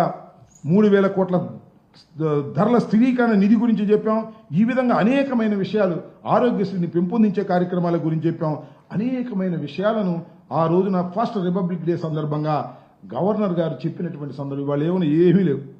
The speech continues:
అంతా పోసుకోళ్ళు కవర్లు మమ్మల్ని తిట్టడం తప్ప మేము ఇది చేస్తామని చెప్పినటువంటి సందర్భమే లేదు. ఈ విధంగా ఒక దుర్మార్గమైనటువంటి పరిపాలన చేస్తూ ఇవాళ ఆరు మాసాలు అయిపోయింది.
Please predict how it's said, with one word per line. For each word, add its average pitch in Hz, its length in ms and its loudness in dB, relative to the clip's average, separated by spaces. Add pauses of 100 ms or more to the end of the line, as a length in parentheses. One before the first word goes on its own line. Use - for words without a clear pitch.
(160)
అంతా 143 220 -8
పోసుకోళ్ళు 151 540 -8
కవర్లు 143 320 -8
మమ్మల్ని 151 340 -2
తిట్టడం 175 340 -8
తప్ప 131 240 -8 (720)
మేము 180 200 4
ఇది 175 240 0
చేస్తామని 180 440 -2
చెప్పినటువంటి 160 580 -6
సందర్భమే 151 580 -4
లేదు. 196 340 2 (440)
ఈ 175 140 2
విధంగా 214 300 0
ఒక 180 200 0 (140)
దుర్మార్గమైనటువంటి 190 880 -4
పరిపాలన 151 500 -6 (140)
చేస్తూ 170 460 -4
ఇవాళ 160 180 -2
ఆరు 143 240 -2
మాసాలు 131 280 -8
అయిపోయింది. 92 360 -16